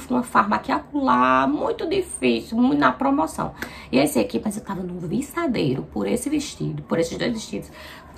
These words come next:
Que ou eu compro, sabe? Ave Maria, eu vou comprar ou eu vou morrer. E aí, é esse aqui, ó. Ele é assim.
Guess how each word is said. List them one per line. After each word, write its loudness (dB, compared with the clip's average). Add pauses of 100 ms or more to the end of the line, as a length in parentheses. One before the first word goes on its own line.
(120)
Que 4
ou 8
eu 8
compro, 2
sabe? 4 (180)
Ave 2
Maria, 6
eu 4
vou 4
comprar 8
ou 10
eu 4
vou 8
morrer. 2
E 0
aí, 4 (840)
é -2
esse -2
aqui, -10 (120)
ó. -8 (1500)
Ele -8
é -10
assim. -12